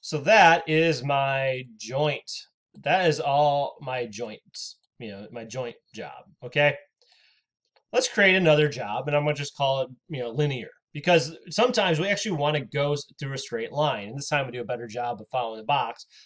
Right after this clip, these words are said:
But joint is fast as possible, do something, okay? So let me go into select, create, and I'm gonna, options keyboard, and I'm going to just call this linear.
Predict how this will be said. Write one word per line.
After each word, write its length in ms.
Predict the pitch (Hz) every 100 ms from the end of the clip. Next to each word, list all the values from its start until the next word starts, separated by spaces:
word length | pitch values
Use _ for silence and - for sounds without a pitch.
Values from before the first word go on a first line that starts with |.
| _
But 120 | 165
joint 360 | - 226 262 240
is 240 | 165 147 - _ _
fast 280 | 214 226 -
as 60 |
possible, 440 | - 185 165 156 147
do 180 | 143 139
something, 380 | 131 107 - - _ _ _ -
okay? 240 | - 156 151 - _ _ _ _ _ _ _ _ _
So 260 | - 160 147
let 180 | 160 202
me 120 | 190
go 260 | 165 170
into 180 | 170 165
select, 640 | 160 208 165 135 147 - - _ _ _
create, 640 | - 226 214 120 123 160 -
and 220 | 151 147
I'm 140 | 143
gonna, 420 | 156 156 151 151 147 139 _ 156 _
options 420 | 139 139 151 151 -
keyboard, 680 | - 143 127 123 123 156
and 160 | 151 135
I'm 320 | 131 147 147
going 340 | 120 123 127 127
to 180 | - 123
just 220 | 120 -
call 340 | - 117 117
this 280 | 110 113 -
linear. 400 | 120 120 104 85